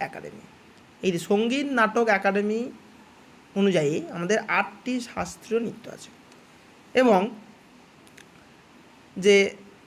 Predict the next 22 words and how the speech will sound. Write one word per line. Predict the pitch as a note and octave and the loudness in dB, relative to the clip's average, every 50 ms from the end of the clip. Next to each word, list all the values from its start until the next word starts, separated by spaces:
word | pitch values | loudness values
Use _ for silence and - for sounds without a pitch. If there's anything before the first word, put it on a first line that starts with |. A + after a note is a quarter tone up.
| - - - | -20 -20 -20
সংস্কৃতি | - - G#3+ A3+ B3 C4 B3+ C4 - C#4+ A#3+ - C#4+ | -12 -2 0 2 2 2 2 0 -4 -6 -4 -4 -2
মন্ত্রণালয় | B3+ A3+ G3+ G3 E3+ G3+ F3+ E3+ D#3 A#2+ - - - - - - - - - - - - - | 0 0 0 0 0 0 0 0 0 -2 -8 -10 -18 -20 -20 -20 -20 -20 -20 -20 -20 -20 -12
যেটা | - E3+ F3 F3 | -10 -4 -2 -2
আছে, | D#3 C3+ - - C3+ G2 - - - - - - - - - - - - - - - - | -2 -2 -2 -8 -8 -10 -10 -16 -20 -20 -20 -20 -20 -20 -20 -20 -20 -20 -20 -20 -20 -8
হ্যাঁ, | - G3 G3 E3 D3 | -4 -2 -2 -2 -2
ভারতের, | C#3+ D3 D#3 D#3+ D#3 - - - - - - - - - - - - - - - - - - | -2 -2 -2 -2 -2 -4 -12 -14 -16 -20 -20 -20 -20 -20 -20 -20 -20 -20 -20 -20 -20 -18 -6
সেটা | - G3+ G3 G#3+ A3+ | -2 -2 2 2 2
অনুযায়ী | A3+ A3+ A3+ A#3 A#3 C#4 F4+ F4+ | 2 4 4 4 4 4 2 -2
নয়টি | A#3+ F3 E3 D#3+ D#3+ E3+ | -2 -2 -2 -2 -2 -4
শাস্ত্রীয় | F3 - - D3+ D3+ - - F#3+ E3+ | -8 -8 -10 -10 -10 -10 -10 -8 -8
নৃত্য, | D3+ - - - F#3+ B3+ F#4 - - - - - - - - | -8 -8 -4 -4 -4 -4 -4 -8 -18 -20 -20 -20 -20 -20 -20
সেখানে | - - E3+ F#3 G#3+ G#3+ G#3+ G#3+ | -10 -8 -4 -2 -2 -4 -4 -6
ছাউকে | - - - F#3+ A3 B3 B3 B3 - C4+ C#4+ G4 G4 - - - - - - - - - - - - - - - - - | -10 0 2 4 4 4 2 2 0 -4 -4 -4 -6 -12 -18 -20 -20 -20 -20 -20 -20 -20 -20 -20 -20 -20 -20 -20 -18 -6
জায়গা | F3+ F3+ E3+ D#3 D#3 F3 F#3 | 0 2 4 4 4 2 0
দেওয়া | F3 C#3+ C3+ D3 D3+ | 0 0 -2 -2 -2
হয়েছে। | C#3 B2 - - - - - - - - - - - - - - - - - - - - - - - - - - - - - - - - - - - - - - - | -4 -6 -10 -14 -14 -16 -18 -20 -20 -20 -20 -20 -20 -20 -20 -20 -20 -20 -20 -20 -20 -20 -20 -20 -20 -20 -20 -20 -20 -20 -20 -20 -20 -20 -20 -20 -20 -20 -20 -4 0
এবার | A#3 B3+ C#4 C#4 | 4 4 6 6
আমরা | C#4 C#4 C#4 | 6 6 6
দেখে | B3+ B3+ C4+ C#4 | 4 4 2 2
নেব | C#4 B3+ G#3+ F#3+ F#3 | 2 4 4 4 2
শাস্ত্রীয় | F#3 F#3 - - - B3+ B3+ B3+ - - - - - C4 C4+ C4 | 2 -2 -4 0 0 0 0 -2 -6 -14 -20 -12 -4 0 2 4
নৃত্যের | B3+ A3+ G3+ - - - G3 D#3+ D#3 E3+ | 4 2 0 -2 -4 0 2 6 6 6